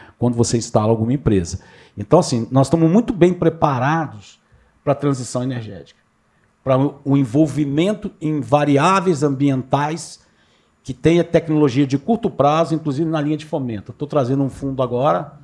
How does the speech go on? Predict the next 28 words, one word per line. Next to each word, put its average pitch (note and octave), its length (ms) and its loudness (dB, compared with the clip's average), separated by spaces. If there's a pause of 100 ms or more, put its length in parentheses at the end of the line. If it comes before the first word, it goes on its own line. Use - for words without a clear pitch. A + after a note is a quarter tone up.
(560)
que A#2+ 300 -2
deve, A#2+ 320 -4 (360)
um B2 200 -16
bom B2+ 240 4
número, C#3+ 400 2
a B2 40 2
gente A#2+ 240 -6
não C3 60 -6
fechou A#2+ 380 -4
o A#2+ 40 -2
número, C3+ 200 0
só A#2+ 160 -6
não B2 80 -6
quero A#2+ 200 -2
adiantar, A#2+ 520 -6
que - 120 -2
ele D3+ 200 4
é D3+ 60 2
totalmente E3 600 0
voltado C#3 440 -4
pra C#3 120 -8
linha C3 160 -6
ambiental. A#2+ 480 -12 (1000)
Energia A#2+ 340 2
limpa D#3 300 0
e D3 40 -4
linha D3+ 120 0
ambiental. C3 560 -6